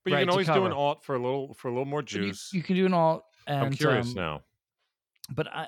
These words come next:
Speaker 2: I've got, uh, so ag-, again, the D W E, when I'm on the wrong side of it, when I think the team that's gonna be favored is actually the dog, I almost have to take that unless it just smells weird. And like last week with the Dolphins Patriots, I didn't take it because I just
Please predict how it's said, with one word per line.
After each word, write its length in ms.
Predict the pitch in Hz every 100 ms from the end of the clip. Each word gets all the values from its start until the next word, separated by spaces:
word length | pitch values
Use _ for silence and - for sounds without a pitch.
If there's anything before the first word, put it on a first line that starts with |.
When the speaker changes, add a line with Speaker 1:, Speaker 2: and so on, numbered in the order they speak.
| -
Speaker 2:
I've 200 | 170 160
got, 440 | 185 180 175 -
uh, 120 | 165
so 280 | 151 185 170
ag-, 280 | 160 156 - -
again, 360 | 156 180 175
the 80 | 160
D 160 | 151 196
W 280 | 240 208 196
E, 60 |
when 120 | 170 170
I'm 140 | 196
on 140 | 202 190
the 80 | 147
wrong 380 | 127 139 143
side 420 | 147 - 127 117 139
of 80 |
it, 120 | 180 170
when 120 | 139
I 100 | 139
think 420 | - 165 175 - - - - -
the 80 | 160
team 420 | - 151 156 156
that's 180 | 131 -
gonna 160 | 143
be 80 | 131
favored 480 | - 120 123 131 143
is 180 | 143 123
actually 380 | 110 113 - 127
the 120 | 110
dog, 500 | 104 104 113 160 170 _ _ - - _ _ 117
I 100 | 123
almost 400 | 135 139 139 -
have 280 | 113 117 -
to 120 | 143
take 240 | 151 147
that 180 | 165 160
unless 320 | 143 143 139
it 80 | 139
just 440 | - 147 - - -
smells 360 | 147 135 127
weird. 300 | 123 135 139
And 140 | 131 113 _ -
like 160 | 151 143
last 260 | 190 190
week 300 | 170 151 - _ _ _ -
with 160 | 156
the 80 | 139
Dolphins 440 | 156 151 139 143
Patriots, 440 | - 151 139 127 -
I 140 | 120
didn't 260 | 135 151 139
take 260 | 139 123 120
it 120 | 113
because 240 | - 131
I 60 | 127
just 320 | 170 165